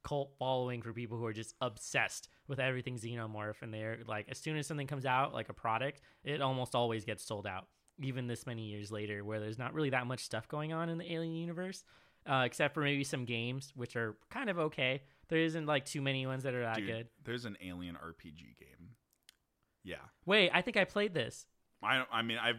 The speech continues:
Speaker 2: I mean, it's not like, not like a video game. It's a tabletop R P G.
Speaker 1: Oh,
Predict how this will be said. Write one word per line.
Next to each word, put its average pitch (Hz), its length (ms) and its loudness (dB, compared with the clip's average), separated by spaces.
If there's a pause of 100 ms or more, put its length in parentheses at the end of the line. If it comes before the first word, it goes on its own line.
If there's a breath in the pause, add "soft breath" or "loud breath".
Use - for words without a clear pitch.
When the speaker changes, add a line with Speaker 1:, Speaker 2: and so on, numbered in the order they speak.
(140)
Speaker 2:
I 117 60 2
mean, 120 260 0
it's 120 160 -10
not 156 200 6
like, 131 180 6
not 156 160 8
like 143 160 6
a 117 40 0
video 107 280 2
game. 104 160 2
It's 95 140 -8
a 95 40 -6
tabletop 98 540 -4
R 82 120 -8
P 85 120 -18
G. 80 160 -16 (120)
Speaker 1:
Oh, 156 340 12